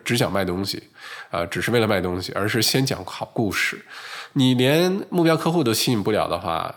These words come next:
你是没有办法完成这个销售的，没有办法 close the deal 啊。这是第二个。第三个心法，我觉得对我的启发特别的大。就说呢，什么叫做好的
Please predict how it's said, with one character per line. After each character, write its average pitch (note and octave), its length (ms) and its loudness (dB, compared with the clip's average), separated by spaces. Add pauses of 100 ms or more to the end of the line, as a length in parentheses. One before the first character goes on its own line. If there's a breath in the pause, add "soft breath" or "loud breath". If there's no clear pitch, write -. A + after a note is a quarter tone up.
你 A2 200 -2
是 G2 120 -4
没 A#2 80 2
有 B2 60 2
办 G#2 140 2
法 F#2+ 120 -4
完 F#2 180 -4
成 F#2+ 140 -2
这 F#2 100 -2
个 F2+ 80 -2
销 G2+ 240 0
售 F#2+ 180 -2
的， - 160 -12
没 A2+ 120 0
有 C3 80 2
办 A2+ 120 0
法 F#2 160 -6 (120)
close - 380 0
the - 100 -8
deal A2+ 240 0 (180)
啊。 - 180 -12 (560 loud breath)
这 A#2+ 120 -2
是 G#2+ 180 0
第 A2 80 2
二 G2 100 2
个。 F2 60 -4
第 - 180 -2
三 G#3 240 4
个 G#3 120 4
心 A2 200 2
法， F2+ 220 -2
我 F#2 80 -4
觉 G2+ 140 0
得 B2+ 80 2
对 F3 120 2
我 G2+ 140 4
的 F#2+ 80 0
启 - 180 0
发 - 140 -2
特 - 160 -4
别 A#2+ 80 2
的 A#2 80 2
大。 D3+ 180 -2 (760)
就 C#3+ 120 2
说 C3+ 200 2
呢， G#2+ 160 2
什 - 180 0
么 D3 100 0
叫 G#3+ 160 2
做 B2+ 120 2
好 - 360 -4
的 F#2+ 300 -2